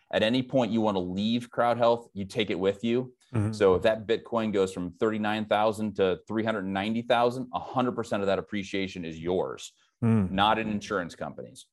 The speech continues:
Speaker 1: right?
Speaker 2: Mm.
Speaker 1: And so
Speaker 2: Right.
Speaker 1: it's a totally different way of thinking about how to pay your healthcare bills. And given that it's my money I'm spending,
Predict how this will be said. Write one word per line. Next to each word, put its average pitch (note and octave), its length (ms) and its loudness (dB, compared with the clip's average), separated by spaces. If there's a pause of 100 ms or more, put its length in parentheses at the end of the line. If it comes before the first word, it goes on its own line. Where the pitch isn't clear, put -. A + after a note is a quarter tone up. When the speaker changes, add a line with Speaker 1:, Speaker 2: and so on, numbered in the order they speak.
(140)
Speaker 1:
right? D#2+ 260 -2
Speaker 2:
Mm. G#2+ 160 2 (140)
Speaker 1:
And F2+ 140 -8
so G#2 340 4
Speaker 2:
Right. - 260 -16
Speaker 1:
it's - 140 -20
a - 60 -18 (280)
totally C3 360 4
different G#2 320 -2
way G2 220 2
of F2 120 -4
thinking F#2+ 380 -6
about F2 240 0
how F2+ 160 0
to E2 100 -8
pay F2+ 200 -4
your F2 200 -2
healthcare F#2 420 -2
bills. G2+ 380 0 (480)
And F2+ 400 -2 (140)
given A2 260 2
that G#2 140 2
it's F2 120 -4
my F#2+ 280 2
money G2 340 -2
I'm G#2 140 -2
spending, G#2+ 600 -4